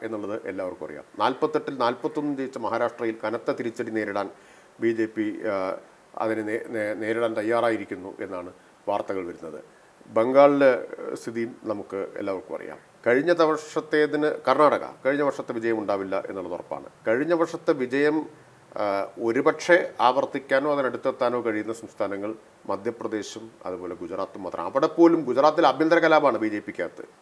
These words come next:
ആ മധ്യപ്ര-, താരതമ്യേന ബി ജെ പിക്ക് സേഫ് എന്ന് കരുതുന്ന മധ്യപ്രദേശിലും ഗുജറാത്തിലും പോലും, ആ, ബി ജെ പിക്ക് ആത്മവിശ്വാസമില്ലാത്തതിൻ്റെ ലക്ഷണമാണ്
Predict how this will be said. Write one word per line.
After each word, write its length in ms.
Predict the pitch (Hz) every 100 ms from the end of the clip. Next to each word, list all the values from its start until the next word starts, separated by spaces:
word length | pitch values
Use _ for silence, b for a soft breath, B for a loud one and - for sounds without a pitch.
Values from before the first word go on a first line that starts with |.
| -
ആ 140 | 131
മധ്യപ്ര-, 500 | 170 143 151 170 156 -
താരതമ്യേന 600 | 110 139 156 160 170 180
ബി 180 | 165 160
ജെ 120 | 160
പിക്ക് 360 | 165 165 170
സേഫ് 340 | 165 143 156 160
എന്ന് 180 | 165 165
കരുതുന്ന 360 | 143 147 143
മധ്യപ്രദേശിലും 800 | 147 127 143 143 139 143 - 147
ഗുജറാത്തിലും 640 | 139 113 131 135 147 139 131
പോലും, 400 | 127 135 170 - B B B -
ആ, 180 | 113 107
ബി 260 | 107 117
ജെ 140 | 131 147
പിക്ക് 280 | 151 143 127
ആത്മവിശ്വാസമില്ലാത്തതിൻ്റെ 1400 | 113 - 143 143 151 147 147 147 147 143 143 147 147 156
ലക്ഷണമാണ് 680 | 143 - 160 147 110 107